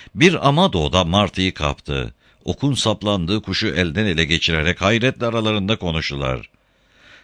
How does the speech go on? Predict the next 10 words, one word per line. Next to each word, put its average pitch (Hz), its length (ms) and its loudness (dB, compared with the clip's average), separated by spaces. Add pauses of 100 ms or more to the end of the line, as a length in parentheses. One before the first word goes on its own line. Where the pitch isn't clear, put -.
(100)
Kaptan 160 420 4
"Tüylerini 160 480 4
karıştırmayın." 135 680 2
diye 101 140 6
onları 87 340 2
uyardı. 71 680 0 (280)
"Ingve'nin 107 520 4
yemeğinin 107 560 4
tadını 120 340 2
kaçırmayın." 104 800 2